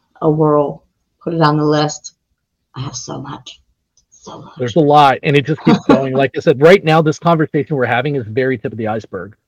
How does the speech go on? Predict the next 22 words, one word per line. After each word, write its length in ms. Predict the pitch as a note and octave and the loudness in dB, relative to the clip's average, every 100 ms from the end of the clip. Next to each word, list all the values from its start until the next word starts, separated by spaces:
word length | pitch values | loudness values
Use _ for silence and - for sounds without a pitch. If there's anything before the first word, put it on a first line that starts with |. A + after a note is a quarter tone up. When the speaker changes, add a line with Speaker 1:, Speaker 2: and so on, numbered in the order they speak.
| _ _ | _ _
Speaker 2:
because 180 | D#3 C3+ | -4 0
we 100 | D3+ | 2
can 120 | E3+ | 6
go 100 | D#3 | 8
Speaker 1:
It 80 | C4+ | 8
Speaker 2:
down 140 | B3+ | 8
Speaker 1:
really 220 | C4+ D4 F4 | 8 8 6
Speaker 2:
a 20 | |
lot. 320 | D#3 A3 D#3+ | 6 4 0
Speaker 1:
is. 160 | - - _ _ _ - | -2 -8 _ _ _ 0
Speaker 2:
It 160 | E3+ | 4
is. 320 | F3 D3 - _ | 6 6 2 _
It 120 | E3+ D3+ | 0 2
is. 120 | D#3 | 6
It's 200 | C4 - | 6 6
Speaker 1:
<laughs> 140 | D3+ C#3+ | 0 4
Speaker 2:
really, 300 | E3+ F3+ F3 | 6 6 4
it's 200 | D3 E3 | 0 0
really 220 | F3+ G3 | 2 2
setting 320 | - F#3 F3+ | 4 2 2
us 140 | D#3 - D3 | -2 -4 0
up 240 | D3 | 0